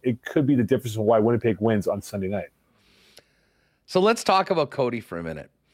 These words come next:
Speaker 1: Hmm.
Speaker 2: You know, I, I give him a lot of credit. Listen, he is a likable dude. Um, you know, Bomber fans have loved to kinda cheer against him. Obviously, he was the quarterback of the arch rival Riders all those years.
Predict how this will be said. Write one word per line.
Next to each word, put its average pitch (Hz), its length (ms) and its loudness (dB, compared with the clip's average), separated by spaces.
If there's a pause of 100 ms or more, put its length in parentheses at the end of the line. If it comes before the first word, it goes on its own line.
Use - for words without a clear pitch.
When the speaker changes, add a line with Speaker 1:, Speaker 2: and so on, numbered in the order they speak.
(600)
Speaker 1:
Hmm. 110 160 2
Speaker 2:
You 202 80 2
know, 170 60 -2
I, 180 240 4
I 196 40 4
give 233 240 2
him 226 120 2
a 185 40 4
lot 170 180 4
of 143 60 -2
credit. 135 300 -2
Listen, 143 240 -4
he 214 240 0
is 180 120 2
a 160 40 4
likable 135 500 0
dude. 85 360 -4 (560)
Um, 120 460 -2 (720)
you 139 100 0
know, 131 100 4
Bomber 160 340 2
fans 143 320 0
have 123 160 -2
loved 135 240 2
to 120 80 -12
kinda 120 420 -2
cheer 117 220 -4
against 143 440 -2
him. 165 300 2
Obviously, 113 440 -8
he 110 60 -6
was 107 160 -6
the 104 140 -6 (120)
quarterback 131 560 0
of 113 80 -6
the 117 120 -4
arch 110 360 -4
rival 110 420 -2
Riders 160 500 0
all 160 140 2
those 147 240 -6
years. 139 480 -4